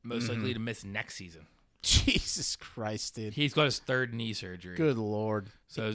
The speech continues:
Speaker 1: Lonzo's
Speaker 2: He might as well
Speaker 1: career's done.
Speaker 2: retire.
Speaker 1: Yeah,
Speaker 2: Yeah, he
Speaker 1: he's
Speaker 2: might
Speaker 1: not
Speaker 2: as
Speaker 1: gonna play
Speaker 2: well.
Speaker 1: next year. He
Speaker 2: And
Speaker 1: didn't
Speaker 2: that'll
Speaker 1: play
Speaker 2: be
Speaker 1: this
Speaker 2: two
Speaker 1: year.
Speaker 2: full years.
Speaker 1: And two and a
Speaker 2: Plus,
Speaker 1: half, because
Speaker 2: yeah,
Speaker 1: he missed,
Speaker 2: plus
Speaker 1: like, half
Speaker 2: some.
Speaker 1: the season last year, I think,
Speaker 2: Mm-hmm.
Speaker 1: too, with a different injury, but he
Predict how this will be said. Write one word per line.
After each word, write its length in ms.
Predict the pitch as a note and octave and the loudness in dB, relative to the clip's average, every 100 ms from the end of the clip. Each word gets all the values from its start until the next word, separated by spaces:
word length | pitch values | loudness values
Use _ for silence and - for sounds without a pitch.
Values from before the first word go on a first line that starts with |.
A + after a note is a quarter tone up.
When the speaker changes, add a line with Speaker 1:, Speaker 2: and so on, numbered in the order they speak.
| G#2 | -4
Speaker 1:
Lonzo's 460 | A2+ B2+ C3 A#2+ A#2+ | -4 0 2 4 6
Speaker 2:
He 60 | |
might 100 | - E3+ | 6 6
as 100 | B2+ | 4
well 100 | A2+ | 2
Speaker 1:
career's 140 | G2 | 2
done. 100 | A2 | 4
Speaker 2:
retire. 380 | G2+ G2 F#2+ G2 - | 6 6 4 0 -8
Speaker 1:
Yeah, 360 | A2 G2+ G2+ | -6 -4 -4
Speaker 2:
Yeah, 40 | F#2+ | 2
he 100 | D3 | 4
Speaker 1:
he's 80 | C#3+ | 6
Speaker 2:
might 80 | D#3+ | 6
Speaker 1:
not 60 | C#3 | 6
Speaker 2:
as 40 | |
Speaker 1:
gonna 100 | D3 G2 | 4 2
play 100 | B2+ | 2
Speaker 2:
well. 60 | |
Speaker 1:
next 300 | A2 G#2 - | 0 -6 -8
year. 260 | F#2 F2+ F2+ _ _ _ _ _ _ _ _ | -8 -10 -12 _ _ _ _ _ _ _ _
He 100 | - | -2
Speaker 2:
And 0 | |
Speaker 1:
didn't 60 | D3 | 6
Speaker 2:
that'll 140 | D3+ | 8
Speaker 1:
play 80 | D3 | 8
Speaker 2:
be 40 | G#2 | 6
Speaker 1:
this 100 | C3 | 6
Speaker 2:
two 160 | D#3 | 6
Speaker 1:
year. 100 | - | 6
Speaker 2:
full 180 | D3+ C#3 | 6 6
years. 720 | B2+ A#2 A2 G#2+ G#2+ - - _ | 8 8 6 6 2 -2 -6 _
Speaker 1:
And 180 | B2+ A#2 | -6 -6
two 100 | - | 0
and 100 | D#3+ | 2
a 20 | C#3 | 6
Speaker 2:
Plus, 140 | C3 | 6
Speaker 1:
half, 300 | A#2+ - - - - - | 6 0 -16 -20 -20 -16
because 200 | A#2 C3 | -4 0
Speaker 2:
yeah, 80 | A#2 | 2
Speaker 1:
he 60 | |
missed, 120 | G#2+ B2+ | 2 2
Speaker 2:
plus 140 | G#2+ | 2
Speaker 1:
like, 80 | A2+ | 2
half 140 | A2+ G2+ | 2 0
Speaker 2:
some. 60 | |
Speaker 1:
the 60 | A2 | -6
season 240 | A#2 G#2 | -8 -6
last 200 | A2+ B2 | -4 -6
year, 100 | D#2+ - | -10 -10
I 40 | |
think, 160 | B2 A2 | -6 -4
Speaker 2:
Mm-hmm. 180 | A2 G#2 | -4 -6
Speaker 1:
too, 80 | G2+ - | -10 -14
with 120 | - A#2 | -6 -4
a 60 | |
different 280 | B2 B2 B2+ | -4 -2 -2
injury, 260 | C#3+ B2 A2 | -2 -2 -4
but 140 | G#2 | -6
he 180 | A2+ | -8